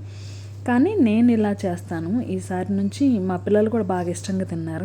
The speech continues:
మీకు రివ్యూ కూడా చెప్తాను. అలా కరివేపాకు, ఉల్లి-, పచ్చిమిర్చి తీసుకొని నేను ధనియాల పొడి, జీలకర్ర పొడి, ఉప్పు,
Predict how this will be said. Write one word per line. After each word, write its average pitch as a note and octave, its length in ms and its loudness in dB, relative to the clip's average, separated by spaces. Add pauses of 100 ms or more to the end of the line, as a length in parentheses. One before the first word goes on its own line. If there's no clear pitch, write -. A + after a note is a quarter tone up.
మీకు F#3+ 240 -2
రివ్యూ F3 280 -2
కూడా F3 160 -2
చెప్తాను. F3 400 -4 (1000)
అలా F#3+ 140 0 (100)
కరివేపాకు, F#3+ 680 -2 (2250)
ఉల్లి-, F#3 420 2
పచ్చిమిర్చి F#3 500 -2
తీసుకొని F#3+ 520 0 (520)
నేను G#3 260 2 (100)
ధనియాల F#3 440 0
పొడి, G3 180 0 (160)
జీలకర్ర E3 420 -4
పొడి, F3 220 0 (220)
ఉప్పు, A#3+ 280 -2